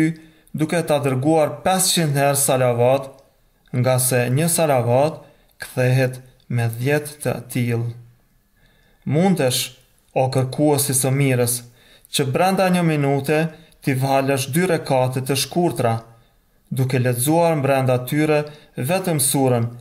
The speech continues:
El Fatiha dhe tri madhrime, tesbih, në ruku dhe në sejdë. Po them që mundet ti falësh ato rekate për afro një minutë të vetme. E kush i fal për çdo ditë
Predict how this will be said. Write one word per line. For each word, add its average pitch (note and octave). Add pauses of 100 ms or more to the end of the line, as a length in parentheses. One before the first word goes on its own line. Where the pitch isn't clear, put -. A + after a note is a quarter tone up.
El B2+
Fatiha B2+ (540)
dhe C3+ (200)
tri F#3
madhrime, C3+ (420)
tesbih, C3+ (500)
në C3
ruku B2+ (340)
dhe C#3
në D#3
sejdë. B2+ (1300)
Po B2+
them F3
që D#3
mundet E3
ti C#3+
falësh C#3+
ato C3+
rekate B2+ (480)
për B2+
afro C3+
një C3+
minutë C#3+
të D3
vetme. D3 (760)
E B2
kush F#3+
i G3
fal F3
për B2+
çdo C#3
ditë C3+